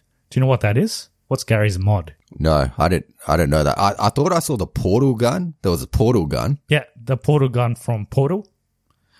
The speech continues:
Speaker 2: From Portal, yeah.
Speaker 1: And the Rainbow Smash pickaxe, pickaxe from Fortnite.
Speaker 2: From Fortnite, isn't it?
Speaker 1: And then Star Wars lightsaber. Is that the one that looks like a unicorn?
Speaker 2: The unicorn one's the one from Fortnite.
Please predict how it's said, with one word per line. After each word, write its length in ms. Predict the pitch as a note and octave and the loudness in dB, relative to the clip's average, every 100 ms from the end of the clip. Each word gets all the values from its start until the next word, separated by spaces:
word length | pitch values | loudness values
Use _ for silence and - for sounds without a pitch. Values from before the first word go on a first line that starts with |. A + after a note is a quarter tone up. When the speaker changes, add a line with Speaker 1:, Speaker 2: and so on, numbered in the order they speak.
| _ | _
Speaker 2:
From 280 | - G#2 D2+ | -2 0 0
Portal, 460 | - F2+ C3+ C#3+ - | 0 2 2 -2 -2
yeah. 360 | E2+ E2 E2 G2+ | 0 2 2 0
Speaker 1:
And 160 | B2 | -2
the 100 | A#2+ | -2
Rainbow 520 | A2 B2 C#3+ C3+ B2+ | 0 0 2 2 0
Smash 440 | B2 - B2 A#2 - - | 0 0 0 0 -2 -4
pickaxe, 300 | C#3+ - A2+ - - | -4 -2 -8 -8 -8
pickaxe 680 | - C3+ - A#2 G2 - - | -6 -6 -4 -2 -2 -6 -10
from 280 | - G#2+ G2+ | -6 -6 -6
Fortnite. 480 | - G#2+ - E2 | -8 -8 -8 -10
Speaker 2:
From 280 | - A#2 G2+ | 0 2 2
Fortnite, 720 | F#2 - - A2 A2 F#2 C#2+ | 0 -2 2 2 4 2 2
isn't 200 | F2 C#3 | 2 2
it? 180 | F3+ - _ _ - | 0 -2 _ _ -8
Speaker 1:
And 100 | B2+ | -4
then 140 | A#2+ G#2+ | -2 -4
Star 240 | - G#2+ | -4 -4
Wars 140 | F#2+ | -4
lightsaber. 560 | F#2 F2+ - F#2+ F2+ F#2 _ _ - | -8 -10 -8 -6 -8 -12 _ _ -6
Is 60 | C#3+ | 0
that 140 | E3+ F#3+ | 0 2
the 80 | |
one 160 | E3 D#3 | 0 2
that 140 | C#3+ | 0
looks 180 | C3+ - | -4 -4
like 160 | C#3+ - | -6 -6
a 40 | |
unicorn? 540 | G#2+ A#2+ B2+ E3+ G3+ G#3 _ - | -8 -6 -4 -4 -8 -10 _ 0
Speaker 2:
The 60 | |
unicorn 540 | G2+ B2 B2 A2+ G2 F2+ | 2 4 2 2 2 2
one's 260 | E2 F2+ | 2 0
the 80 | E2+ | 0
one 200 | E2 E2 | 2 2
from 120 | - | -2
Fortnite. 480 | - E2+ - B1+ | 0 0 0 -4